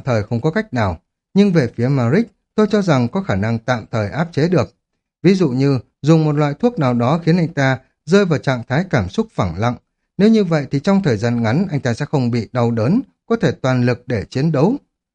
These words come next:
Lên đưa ra ý tưởng của mình. Sharon lắc đầu, "Không được, mấy loại thuốc này đã không còn tác dụng với anh ấy." "Đã? Nói cách khác là đã từng có tác dụng sao?" Lên suy tư, sau đó lại truy hỏi, "Vì sao?" "Trước kia anh ta tiêm quá nhiều,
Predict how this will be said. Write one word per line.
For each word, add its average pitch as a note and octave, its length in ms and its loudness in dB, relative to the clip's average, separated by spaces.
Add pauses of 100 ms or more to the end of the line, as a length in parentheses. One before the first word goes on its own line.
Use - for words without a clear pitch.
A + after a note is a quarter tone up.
(140)
Lên G#3+ 200 4
đưa G#3 160 2
ra G3+ 200 0
ý G3+ 180 0
tưởng G#2+ 280 -2
của G2+ 120 -6
mình. G#2 260 0 (760)
Sharon B2 320 2
lắc E3 240 0
đầu, G2+ 240 -2 (260)
"Không C3+ 240 -2
được, A#2 280 -2 (340)
mấy G3 140 4
loại F3+ 160 2
thuốc A3+ 240 -2
này A#2+ 240 0
đã C3 120 -4
không D3+ 240 -2
còn F#2+ 220 -2
tác G3 220 -4
dụng C3+ 260 -2
với B2 80 -2
anh B2 140 -2
ấy." D#3+ 240 2 (680)
"Đã? E3 340 0 (460)
Nói F3 200 4
cách A3+ 120 0
khác B3 200 -2
là C3 60 2
đã C#3+ 180 0
từng B2+ 260 0
có D#3 100 -2
tác E3 180 -6
dụng D3 240 0
sao?" D#3+ 300 -2 (420)
Lên A3 180 4
suy G#3+ 180 0
tư, G#3 320 2 (120)
sau C#3 160 -2
đó C#3 120 2
lại D3+ 260 0
truy D3 180 2
hỏi, A#2+ 280 -2 (360)
"Vì B2 200 0
sao?" D#3 360 -2 (720)
"Trước F#3 180 0
kia D#3 100 4
anh A#2+ 140 2
ta A#2 140 -2
tiêm A#2 300 0
quá B2 220 -2
nhiều, C3+ 320 2